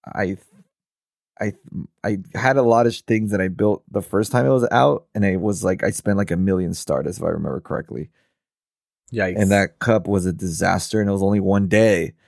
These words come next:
Speaker 1: At least this is a week.
Speaker 2: <laughs>
Speaker 1: Let me see, what else did I build? I think that's it. I just built the sh-, Shadow. Uh, oh, I, I built a,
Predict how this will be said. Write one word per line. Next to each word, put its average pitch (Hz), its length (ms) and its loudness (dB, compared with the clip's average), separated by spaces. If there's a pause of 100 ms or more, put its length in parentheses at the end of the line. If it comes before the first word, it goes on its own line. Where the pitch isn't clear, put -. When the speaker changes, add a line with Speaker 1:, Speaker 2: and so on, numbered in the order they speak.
(320)
Speaker 1:
At 98 100 2
least 110 200 2
this 113 160 0
is 107 100 0
a 95 40 0
week. 123 480 4
Speaker 2:
<laughs> 139 1300 -2 (680)
Speaker 1:
Let 107 100 0
me 127 60 0
see, 143 160 0
what 117 140 4
else 117 160 4
did 90 120 0
I 73 80 2
build? 78 340 -2 (340)
I - 40 -10
think 175 200 -6
that's - 220 0
it. 123 220 2
I 107 100 -2
just 104 200 -4
built 113 320 2
the 101 380 0
sh-, - 160 -18
Shadow. 101 800 2 (1000)
Uh, 87 300 0 (400)
oh, 113 200 4
I, 113 260 2
I 110 140 2
built 127 360 2
a, 104 380 2